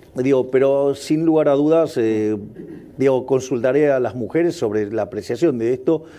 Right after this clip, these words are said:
O sea, bueno, nuestra ministra de Capital Humano, esa figura no le gusta nada, por decirlo de alguna <laughs> manera,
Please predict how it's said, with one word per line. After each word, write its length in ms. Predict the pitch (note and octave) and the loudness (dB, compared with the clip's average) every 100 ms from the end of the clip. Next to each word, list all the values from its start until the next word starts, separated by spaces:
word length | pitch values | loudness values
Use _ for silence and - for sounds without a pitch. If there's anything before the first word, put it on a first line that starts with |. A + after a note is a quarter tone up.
| - | -8
O 80 | B2 | -8
sea, 240 | - A#2 - - - | -2 -4 -4 -14 -4
bueno, 200 | C#3+ A2 | -2 -2
nuestra 240 | G#2 G#2 | -4 -6
ministra 280 | G#2+ D3 D#3 | -4 0 2
de 40 | C3+ | 2
Capital 340 | A#2+ A#2+ C#3+ | 2 2 2
Humano, 280 | C3 D#3 D#3+ | 2 0 0
esa 240 | D#3 D3+ | 0 -2
figura 440 | - B2+ D3+ E3+ D#3 | -2 0 2 2 0
no 180 | C3+ B2+ | 0 2
le 80 | |
gusta 260 | B2+ B2+ C3+ | 2 2 2
nada, 340 | C#3 F#2+ D2+ | 0 -2 -4
por 140 | D2+ F2+ | -6 -4
decirlo 300 | F#2 - G#2 | -4 -2 -2
de 60 | A#2 | 0
alguna 340 | C3+ B2+ C3 | -2 -2 -4
<laughs> 60 | B2 | -2
manera, 500 | B2 A#2 F#2 F2 | -4 -4 -4 -6